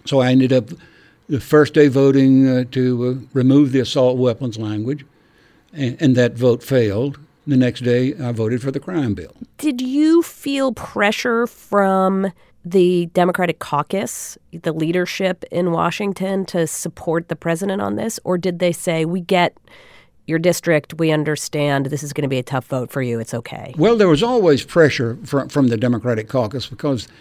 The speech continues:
Speaker 1: the average Democrat in Congress did not understand the, uh, the strange position that Southern Democrats were in back then.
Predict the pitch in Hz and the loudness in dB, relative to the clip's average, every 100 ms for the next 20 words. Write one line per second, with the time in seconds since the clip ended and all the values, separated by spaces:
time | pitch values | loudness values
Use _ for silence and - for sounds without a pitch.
0 | - 143 147 180 214 165 101 151 139 110 | -10 -2 0 0 0 0 2 2 2 0
1 | 117 113 110 117 127 120 113 - 131 117 | -2 -2 -2 -2 -2 -2 -4 -4 -2 0
2 | 139 127 - _ _ _ - 156 131 - | 0 -2 -8 _ _ _ 0 2 2 0
3 | 151 143 139 135 135 131 127 131 147 123 | 0 2 2 2 2 2 0 -2 -2 -2
4 | 117 110 85 - _ - _ - - - | -4 -8 -14 -20 _ -20 _ -8 -6 -2
5 | 214 180 139 139 113 139 120 123 117 - | 2 4 4 2 4 2 2 -2 -2 -6
6 | - 151 127 107 123 110 98 107 95 - | -2 0 0 -2 -2 -2 -4 -8 -8 -10
7 | 104 117 101 92 - _ _ 131 120 104 | -8 -6 -6 -8 -12 _ _ -10 -8 -8
8 | - 101 87 107 | -8 -8 -8 -12